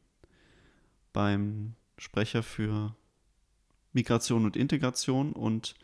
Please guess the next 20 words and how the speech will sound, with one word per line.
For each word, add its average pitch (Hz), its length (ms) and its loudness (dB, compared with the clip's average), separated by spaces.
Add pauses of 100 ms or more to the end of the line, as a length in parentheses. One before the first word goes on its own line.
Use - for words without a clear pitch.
(480)
Beauftragten - 760 0
für 110 140 -4
Kirchen 120 500 0
und - 420 -8
Religionsgemeinschaften 98 1160 -4 (920)
der 95 120 0
S-P-D-Fraktion. 101 960 -2 (1600)
Und 104 560 -2
dieses 110 600 -4 (260)
Angebot 110 540 -2
habe 110 140 -2
ich - 160 -6
angenommen. 127 540 -2 (1600)
Und 117 140 2
das 113 140 0
war 104 100 4
für 107 120 -2
mich 110 200 -4
so 113 200 0
eine 113 380 0